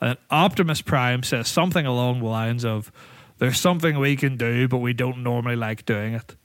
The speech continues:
And then the main human actor just appears wearing a mech suit made out of Pete Davidson.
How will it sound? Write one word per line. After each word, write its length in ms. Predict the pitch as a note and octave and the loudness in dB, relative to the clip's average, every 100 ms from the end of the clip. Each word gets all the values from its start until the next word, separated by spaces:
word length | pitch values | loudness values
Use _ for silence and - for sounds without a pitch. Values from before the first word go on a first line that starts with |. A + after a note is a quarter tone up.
| _ _ _ - | _ _ _ -4
And 140 | C3 | -2
then 160 | C3 B2+ | 0 -2
the 80 | |
main 440 | B2+ D#3 F#3+ F#3 D#3+ - | 0 2 4 2 -2 -8
human 400 | - - D3 C#3 | -6 0 2 0
actor 400 | A#2+ A#2 - C#3+ | -2 -4 -2 -4
just 200 | A#2+ B2 | -2 -4
appears 520 | B2 - B2+ A#2+ C#3 B2 | -2 0 -2 -2 -2 -4
wearing 640 | A2 A#2 A#2+ B2 A#2 A#2 B2 | -4 -2 -2 -2 -4 -6 -6
a 80 | |
mech 320 | A#2+ A2+ A#2+ - | -4 -2 -4 -2
suit 240 | C#3 A#2 | -2 -2
made 160 | A#2+ A2+ | -6 -4
out 100 | A2+ | -4
of 100 | A#2+ | -2
Pete 200 | B2 G#2+ | -4 -2
Davidson. 440 | G#2 G#2+ A2+ | -6 -6 -10